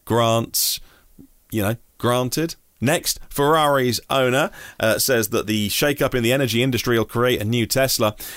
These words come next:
Uh, Mister Elkann, he said in an interview a couple of days ago, "There's much excitement in the energy transition and not just for automotive, uh, but we will have a trillion dollar company coming from the energy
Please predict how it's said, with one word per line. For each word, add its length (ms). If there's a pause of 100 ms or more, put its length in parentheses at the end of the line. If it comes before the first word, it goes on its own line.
(140)
Uh, 400
Mister 480 (100)
Elkann, 920 (380)
he 320
said 240
in 100
an 80
interview 580
a 40
couple 260
of 60
days 220
ago, 200
"There's 160
much 200
excitement 540
in 120
the 160
energy 420
transition 760
and 160
not 160
just 240
for 100
automotive, 720 (380)
uh, 380
but 240
we 100
will 120
have 120
a 80
trillion 520
dollar 260
company 420
coming 480
from 160
the 160
energy 560